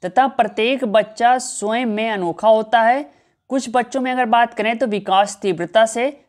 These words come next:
जबकि कुछ में क्या है, मंद गति से होती है, ठीक है। प्रत्येक बालक अपनी योग्यता यानी क्षमता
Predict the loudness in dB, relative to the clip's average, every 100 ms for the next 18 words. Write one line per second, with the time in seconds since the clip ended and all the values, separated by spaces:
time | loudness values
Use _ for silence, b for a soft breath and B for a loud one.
0 | _ -8 -6 -8 -4 -6 -4 -4 0 2
1 | 2 2 0 0 0 0 0 0 -4 0
2 | 2 2 0 -2 -2 2 2 2 -4 _
3 | _ _ -6 -2 0 2 4 4 2 0
4 | -2 -2 -2 0 -2 2 2 2 b b
5 | -6 -4 -4 -6 -8 0 0